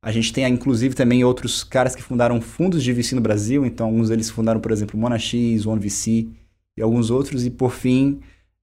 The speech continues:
é, famílias mais tradicionais que fundaram empresas já, já com bastante tempo aí atuando no Brasil. Então, imagina grandes bancos, grandes redes de varejo. Então, a ideia era realmente colocar todo mundo num lugar só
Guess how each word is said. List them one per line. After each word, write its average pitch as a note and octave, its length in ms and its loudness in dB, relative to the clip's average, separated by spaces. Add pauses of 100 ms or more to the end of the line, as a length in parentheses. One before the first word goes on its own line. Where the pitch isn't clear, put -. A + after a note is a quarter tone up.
(120)
é, A2 300 4 (220)
famílias C3+ 560 6
mais B2+ 200 -2
tradicionais A#2+ 500 -2
que B2 60 -8
fundaram A#2+ 540 0
empresas A2+ 580 0
já, G#2 460 -2 (800)
já G#2+ 160 0
com A2 120 -4
bastante G#2+ 440 0
tempo G#2+ 400 -2
aí G2+ 120 2
atuando G#2 220 -2
no G#2 60 0
Brasil. G2+ 340 2
Então, G#2 180 -2
imagina G2 460 0
grandes G#2+ 280 0
bancos, G#2 720 -2
grandes G#2 280 -4
redes G2+ 180 2
de G2+ 80 -2
varejo. G#2+ 540 2 (360)
Então, A#2+ 220 -2
a A#2+ 40 2
ideia A#2 120 4
era A#2+ 80 6
realmente C3 280 2
colocar B2 280 2
todo D3+ 380 4
mundo C3 340 2
num B2+ 160 2
lugar B2+ 240 4
só A#2 480 2